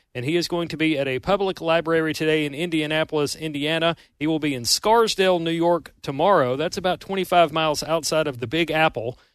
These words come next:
talking about his book, which, again, involves, uh, teaching kids about the fruits of the Spirit. He, all of this happened because he took action.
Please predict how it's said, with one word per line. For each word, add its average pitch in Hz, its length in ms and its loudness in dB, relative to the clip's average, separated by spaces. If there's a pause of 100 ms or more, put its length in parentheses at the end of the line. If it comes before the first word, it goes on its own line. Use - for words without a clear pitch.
(140)
talking 196 360 2
about 160 200 0
his 165 160 0
book, 139 340 -2
which, 147 200 -4
again, 139 440 -4
involves, 135 460 0
uh, 123 140 -2
teaching 143 320 -8
kids 139 200 -2
about 135 200 -4
the - 80 -18
fruits 147 240 -4
of 147 120 -2
the 127 80 -8
Spirit. 127 360 -8 (280)
He, 190 260 0 (200)
all 240 340 6
of 226 140 2
this 220 220 2
happened 175 420 0
because 139 340 -2
he 202 200 -2
took 185 240 2
action. 147 380 0